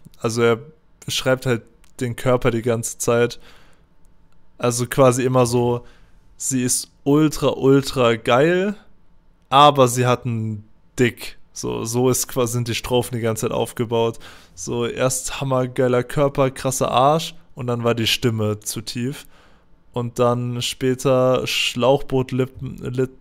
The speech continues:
Schlauchbootlippen, hammergeiler Schlitten.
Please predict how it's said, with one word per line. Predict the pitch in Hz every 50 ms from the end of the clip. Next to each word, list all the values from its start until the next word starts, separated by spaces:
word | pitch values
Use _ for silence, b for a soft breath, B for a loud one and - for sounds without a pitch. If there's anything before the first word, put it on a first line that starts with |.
| _ - -
Schlauchbootlippen, | - - - - - - - - 123 117 123 165 160 - - - - 139 135 139 135 - 139 135 139 139 - 135 127 123
hammergeiler | 127 127 131 135 135 131 127 120 120 120
Schlitten. | 120 - - 135 139 135 - - 135 135 131 131 131